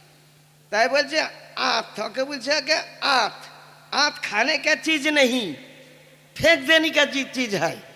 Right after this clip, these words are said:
ওর মধ্যে গোবর পেশাবের বুঝেছেন দিয়ে ইয়ে হয়, ওটা মুসলমানের খাবারের জিনিস নয়, এটা হচ্ছে ফেলিয়া দেওয়ার জিনিস। কিংবা কোনো, কোনো গায়ে অমুসলিম থাকো তো রাগ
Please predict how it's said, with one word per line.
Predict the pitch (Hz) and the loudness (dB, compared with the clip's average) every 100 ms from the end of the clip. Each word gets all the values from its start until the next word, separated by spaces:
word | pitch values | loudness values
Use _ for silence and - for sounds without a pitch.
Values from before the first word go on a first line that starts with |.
| - - - - - _ _ _ _ _ - - | -20 -20 -20 -20 -20 _ _ _ _ _ -14 0
ওর | 220 277 | 2 4
মধ্যে | 277 302 | 4 4
গোবর | 254 196 285 311 320 320 - | 2 4 6 8 6 6 0
পেশাবের | 277 262 262 294 311 | 0 2 2 4 4
বুঝেছেন | 311 285 302 302 320 320 | 2 0 0 2 0 0
দিয়ে | 285 294 311 | 0 0 0
ইয়ে | 262 302 | 2 4
হয়, | 262 254 190 147 - - - - - - | 6 6 2 -4 -12 -16 -18 -20 -20 0
ওটা | 233 269 320 330 - - - | 0 4 2 2 -2 -10 -14
মুসলমানের | 214 254 254 294 294 311 | -6 -2 0 2 4 2
খাবারের | 294 240 262 302 311 | 2 0 2 4 2
জিনিস | 285 320 294 277 | 0 -4 -2 0
নয়, | 262 208 - - - - | 2 0 -4 -18 -20 -8
এটা | 226 294 | 0 0
হচ্ছে | 285 330 - | 2 0 -2
ফেলিয়া | - 285 330 330 | -2 0 2 4
দেওয়ার | 311 294 277 214 | 6 6 6 2
জিনিস। | 233 180 - - - - - - - - | 0 -2 -4 -10 -18 -20 -20 -20 -20 -8
কিংবা | 277 294 | -2 0
কোনো, | 294 277 294 311 302 240 240 | 0 -2 -2 -2 -2 -2 -2
কোনো | 277 285 | -4 -4
গায়ে | 240 262 277 | 0 0 0
অমুসলিম | - 294 277 262 277 277 | -2 -2 -4 -6 -6 -8
থাকো | - 226 262 | -6 -2 -2
তো | 262 254 | 0 -2
রাগ | 220 | -2